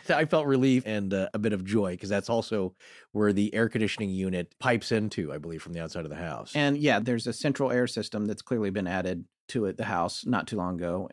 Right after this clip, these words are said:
Speaker 1: But another piece of gear I had that I forget to mention, I actually forget I had it on, is I started up the, uh, E M F meter I have.
Speaker 2: Yes.
Speaker 1: And I just put that in my pocket,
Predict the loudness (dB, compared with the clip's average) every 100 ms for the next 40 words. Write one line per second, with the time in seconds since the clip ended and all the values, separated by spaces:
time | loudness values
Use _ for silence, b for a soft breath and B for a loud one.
0 | -8 0 4 4 4 4 2 2 2 4
1 | 4 4 2 0 2 0 0 -4 0 2
2 | 2 2 2 2 2 0 2 2 2 -2
3 | 0 0 0 2 0 2 2 2 0 -6
4 | _ _ b b b 2 4 6 4 4
5 | 4 4 4 4 4 4 2 -2 0 4
6 | 4 4 4 2 0 -2 -6 _ _ _
7 | _ 0 6 6 6 4 2 2 0 0
8 | -4 -6 -8 -10 -14 -20 _ -2 -2 -4
9 | -16 _ 0 4 4 2 2 2 2 0
10 | 2 2 0 -4 -2 0 0 -4 -8